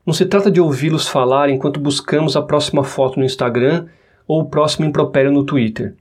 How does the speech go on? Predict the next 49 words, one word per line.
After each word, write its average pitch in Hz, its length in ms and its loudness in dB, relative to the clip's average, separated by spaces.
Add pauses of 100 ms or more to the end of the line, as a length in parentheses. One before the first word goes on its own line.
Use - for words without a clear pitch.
A 139 120 -2
ideia 139 200 2
é 175 40 6
estarmos 139 400 0
próximos 127 600 0
para 156 160 0
ouvi-los 139 380 0
com 175 100 -2
sinceridade, 139 920 0
pois 147 180 0
essas 165 200 -2
atitudes 151 460 -4
dos 120 180 -8
idosos 120 680 0
podem 143 200 -2
ser 165 160 0
uma 165 140 2
forma 160 320 0
de - 60 -4
expressar 156 420 -4
um 165 60 0
sofrimento 160 720 0
em 180 40 4
razão 151 280 -2
dessa 151 220 -2
sensação 175 720 -2
de 165 100 -4
controle 143 600 0
que 156 80 -4
é - 40 -6
perdida. 113 640 -2 (120)
Outra 202 200 2
questão 214 260 2
importante 139 520 2
para 131 100 -4
se 127 140 -6
pensar 127 720 0
é 143 100 -2
por 185 160 0
que 214 120 -2
tanto 233 320 -2
se - 140 -6
recomenda 175 600 2
que 175 100 -4
nos 160 140 -2
mantenhamos 160 600 -2
fisicamente 151 640 -2
ativos. - 680 -6
Especificamente, 135 920 -2